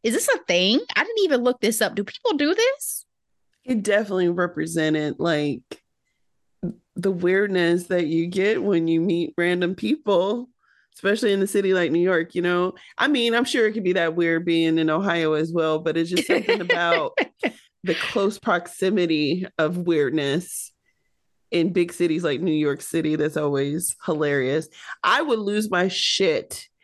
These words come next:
Speaker 2: if I go into a bathroom and it's greasy. Like, for me, I'm like, "This is not right. I need to go immediately." <laughs>
Speaker 1: Uh.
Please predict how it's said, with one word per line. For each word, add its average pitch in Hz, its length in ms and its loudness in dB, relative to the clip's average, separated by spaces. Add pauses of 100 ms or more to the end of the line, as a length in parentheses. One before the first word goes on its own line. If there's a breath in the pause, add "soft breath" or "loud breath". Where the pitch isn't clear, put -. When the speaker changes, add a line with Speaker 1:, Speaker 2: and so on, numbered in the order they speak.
(180 soft breath)
Speaker 2:
if 170 220 0
I 196 100 2
go 202 180 2
into 226 240 2
a 175 40 0
bathroom 165 840 0
and 160 160 2
it's 160 180 -2
greasy. 160 560 -2
Like, 160 400 0
for 190 140 0
me, 214 500 2
I'm 214 220 2
like, 175 340 0 (440 soft breath)
"This 214 300 0
is 208 260 0
not 190 440 2
right. 175 600 0 (180)
I 196 140 2
need 208 280 -2
to 330 120 2
go 175 760 2 (140)
immediately." 185 1000 2
<laughs> - 40 -6
Speaker 1:
Uh. 240 760 2